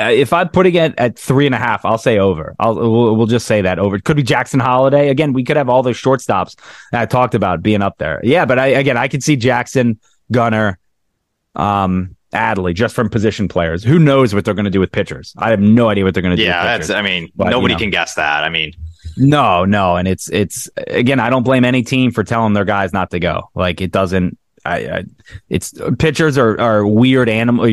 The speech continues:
Speaker 1: They're weird creatures of habit by nature. So, like, anything that screws with them, it's like, just leave 'em alone. So I don't know, but they, they do have to get better pitchers regardless. Like, I don't care how they do it, but they gotta get 'em.
Speaker 2: Yeah, I, I mean, I love Adam Wainwright.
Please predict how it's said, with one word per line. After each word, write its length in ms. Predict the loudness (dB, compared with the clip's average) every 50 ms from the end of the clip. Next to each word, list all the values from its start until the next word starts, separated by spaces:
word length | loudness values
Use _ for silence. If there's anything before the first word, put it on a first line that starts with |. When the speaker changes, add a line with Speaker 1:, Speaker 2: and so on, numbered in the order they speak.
| 2 0
Speaker 1:
They're 180 | 0 0 0 2
weird 300 | 2 2 2 0 -2 -4
creatures 400 | -4 -2 -2 -2 0 -2 -4 -4
of 80 | -4
habit 420 | -4 -2 -2 -2 -2 -2 -4 -2 -2
by 140 | -2 -2
nature. 500 | -2 -2 -2 -2 -2 -2 0 0 0 0
So, 240 | 0 0 -2 -2 0
like, 280 | 0 -2 -2 -4 -6 -12 _ _ -20 -20 _ _ -4
anything 360 | 0 0 0 2 2 2 2
that 200 | 2 2 0 -2
screws 600 | -6 -8 -8 -4 0 2 2 2 2 0 -4 -4 -2
with 200 | -2 -2 0 0
them, 260 | -2 0 2 2 0
it's 160 | 0 0 -2
like, 240 | -2 -2 -2 -4 -8 _ -20 -20 _ _ _ _ _
just 160 | -12 -10 -4
leave 160 | 0 0 2 2
'em 60 | 2
alone. 340 | 2 2 2 0 0 -2 -2
So 180 | -2 -4 -2 -2
I 100 | -2 -2
don't 100 | 0 0
know, 60 | 0
but 180 | 0 0 2
they, 140 | 2 0 0 0 -4 -16 -6 -2
they 100 | -2 0
do 120 | 2 2
have 140 | 2 0 0
to 80 | -2
get 100 | -4 -2
better 180 | 0 0 -2 0
pitchers 360 | -2 -4 -4 -4 -8 -8 -4
regardless. 540 | -4 -2 0 0 0 -2 -2 -6 -10 -6 -6
Like, 120 | -4 -2
I 60 | 0 0
don't 220 | 0 0 -2 _ _ _ -6 -4
care 160 | -2 -2 0
how 140 | 0 0 0
they 100 | 0 0
do 160 | 0 0 -2
it, 80 | 0
but 140 | -2 -4 -2
they 100 | -2 -2
gotta 160 | -2 -2 -2
get 160 | -2 -2 -2 -4
'em. 100 | -6 -8 _ _ _ _ _ _ _ _ _ _ _ _
Speaker 2:
Yeah, 220 | -2 -2 0 0 0
I, 280 | 0 0 0 -2 -2
I 20 | -2
mean, 180 | 0 -2 0
I 140 | 0 0 0
love 420 | 0 0 2 2 2 2 0 -2 -4
Adam 380 | -4 -2 -2 -2 -2 -2 -2
Wainwright. 420 | -2 -2 -2 0 -2 -2 -2 -4